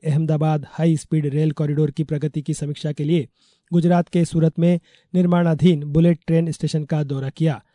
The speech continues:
भारत की सबसे महत्वाकांक्षी बुनियादी ढांचा परियोजनाओं में से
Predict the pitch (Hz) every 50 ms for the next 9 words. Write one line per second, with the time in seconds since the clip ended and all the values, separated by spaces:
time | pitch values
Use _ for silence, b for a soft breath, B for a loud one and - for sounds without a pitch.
0 | _ _ _ _ _ - 151 175 185 185 185 - - 202 208 202 - 190 170 -
1 | - 190 185 170 156 143 - 170 170 170 156 - 160 160 160 - - 170 170 147
2 | 131 151 151 156 156 156 139 156 160 160 147 123 107 143 147 - 160 151 - 147
3 | 143 147 147 143 151 156 151 156 156 151 147 - 151 147